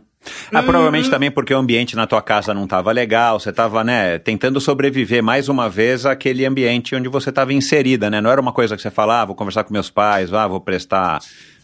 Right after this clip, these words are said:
Speaker 1: pra ser enfermeira, pra ser
Speaker 2: Exatamente.
Speaker 1: professora, sei lá, né? Faz
Speaker 2: Não
Speaker 1: sentido.
Speaker 2: existia isso, sabe?
Speaker 1: Aham.
Speaker 2: E, e assim, o Marco até hoje, às vezes, ele brinca comigo, e é verdade mesmo, não tenho por que esconder aqui.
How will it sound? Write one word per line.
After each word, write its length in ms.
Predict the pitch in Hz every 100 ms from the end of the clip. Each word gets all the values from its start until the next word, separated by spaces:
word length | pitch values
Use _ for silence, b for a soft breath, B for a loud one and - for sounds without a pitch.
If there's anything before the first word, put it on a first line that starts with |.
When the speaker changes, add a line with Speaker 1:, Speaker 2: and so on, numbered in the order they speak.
| -
Speaker 1:
pra 100 | 78
ser 220 | - 92
enfermeira, 680 | 87 92 101 82 104 107 85 82
pra 20 |
ser 60 | 185 175
Speaker 2:
Exatamente. 200 | - -
Speaker 1:
professora, 760 | - 233 226 107 101 92 85 78
sei 160 | - 101
lá, 200 | 92 78 -
né? 180 | 92 113 b b b b b b b b _
Faz 220 | - 208
Speaker 2:
Não 60 | 214
Speaker 1:
sentido. 360 | 127 - 202 269
Speaker 2:
existia 240 | 220 208
isso, 180 | 196 185
sabe? 320 | - 185 202
Speaker 1:
Aham. 180 | 196 190
Speaker 2:
E, 380 | 180 175 175 175
e 60 | 190
assim, 340 | 202 226 190 B B
o 80 | -
Marco 240 | 190 214
até 200 | 226 233
hoje, 240 | 226 233 226
às 100 | 208
vezes, 160 | 208
ele 140 | 220 214
brinca 380 | 202 196 226 208
comigo, 360 | 185 190 196
e 60 | 208
é 80 | 202
verdade 520 | 233 233 269 247 202
mesmo, 260 | 190 170
não 140 | 175 175
tenho 180 | 208 214
por 120 | 214
que 100 | 214
esconder 400 | 202 214 196 190
aqui. 300 | 185 190